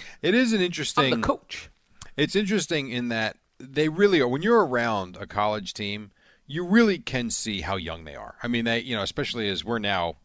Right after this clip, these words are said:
Speaker 1: in our forties. Well, you're fifty. Sorry,
Speaker 2: Oh.
Speaker 1: I forgot. Uh, you
Speaker 2: Late
Speaker 1: could be a grandfather.
Speaker 2: forties.
Speaker 1: Um, uh, not late four. Sorry, not late four. Am I forty-eight or forty-nine?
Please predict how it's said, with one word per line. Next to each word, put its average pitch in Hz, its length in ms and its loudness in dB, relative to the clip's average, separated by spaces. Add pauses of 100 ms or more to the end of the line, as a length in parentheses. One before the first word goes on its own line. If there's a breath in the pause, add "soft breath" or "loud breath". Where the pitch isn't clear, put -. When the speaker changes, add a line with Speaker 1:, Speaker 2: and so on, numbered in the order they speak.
(120)
Speaker 1:
in 113 80 -10
our 101 100 -2
forties. 85 640 -8
Well, 82 120 -12
you're 80 120 -12
fifty. - 460 -16
Sorry, - 240 -12
Speaker 2:
Oh. - 20 -12
Speaker 1:
I 98 40 -18
forgot. - 340 -16 (120)
Uh, - 60 -20
you 87 140 -16
Speaker 2:
Late 110 180 -10
Speaker 1:
could - 80 -14
be - 60 -10
a - 40 -10
grandfather. - 280 -14 (480 loud breath)
Speaker 2:
forties. - 20 -8
Speaker 1:
Um, 107 580 2
uh, 95 240 -2
not 104 200 -2
late 82 160 -14
four. 85 260 -14
Sorry, 82 340 -2
not 90 200 -8
late 85 120 -10
four. - 140 -16
Am 95 80 -10
I 90 80 -4
forty-eight 107 380 -4
or 104 60 -6
forty-nine? 120 500 -6